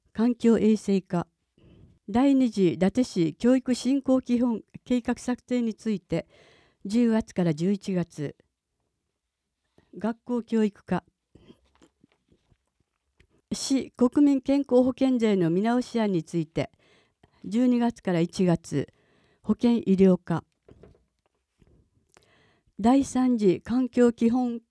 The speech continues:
計画策定について。十二月から一月。環境衛生課。第三期伊達市障害者計画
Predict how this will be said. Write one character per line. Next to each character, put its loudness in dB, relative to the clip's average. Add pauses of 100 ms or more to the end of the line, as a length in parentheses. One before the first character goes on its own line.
計 2
画 -6
策 -8
定 -2
に -2
つ -6
い -2
て。 -8 (1040)
十 2
二 2
月 -2
か -2
ら 2
一 -2
月。 -4 (880)
環 0
境 6
衛 4
生 0
課。 -8 (2500)
第 0
三 0
期 -4 (340)
伊 -12
達 0
市 -2
障 4
害 0
者 -6 (120)
計 2
画 -4